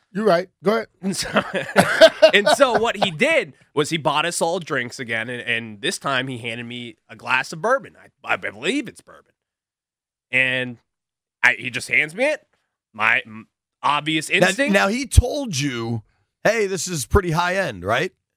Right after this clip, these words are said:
Speaker 2: Not at this time. My, immediately as he hands me it, I just down it. And it was strong.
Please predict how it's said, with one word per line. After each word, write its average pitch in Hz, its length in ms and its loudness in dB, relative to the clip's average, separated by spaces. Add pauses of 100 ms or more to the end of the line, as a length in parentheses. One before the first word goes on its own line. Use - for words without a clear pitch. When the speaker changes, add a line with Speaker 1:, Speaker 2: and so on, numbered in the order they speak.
(180)
Speaker 2:
Not 247 220 4
at - 120 -8
this 190 200 -2
time. 92 200 -6 (680)
My, 175 460 2 (420)
immediately 220 760 0
as 180 280 2
he 190 80 -6
hands 156 340 -2
me 107 100 -16
it, - 240 -14 (300)
I 165 140 6
just 151 260 -8
down 113 320 0
it. - 80 -20 (680)
And 190 120 6
it 190 120 2
was 185 180 -4
strong. - 460 -6